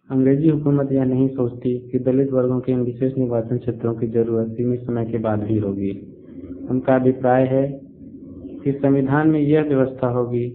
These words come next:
कि बीस वर्ष बाद उनका समापन हो जाएगा। अगर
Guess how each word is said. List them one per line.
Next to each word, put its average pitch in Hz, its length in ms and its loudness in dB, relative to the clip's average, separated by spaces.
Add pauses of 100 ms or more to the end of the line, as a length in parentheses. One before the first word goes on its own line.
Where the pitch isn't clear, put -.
(120)
कि 131 80 -2
बीस 135 360 2
वर्ष 127 140 2 (120)
बाद 117 180 -2
उनका 117 260 -4
समापन 110 480 -4
हो 110 160 -2
जाएगा। 110 600 -2 (640)
अगर 123 260 2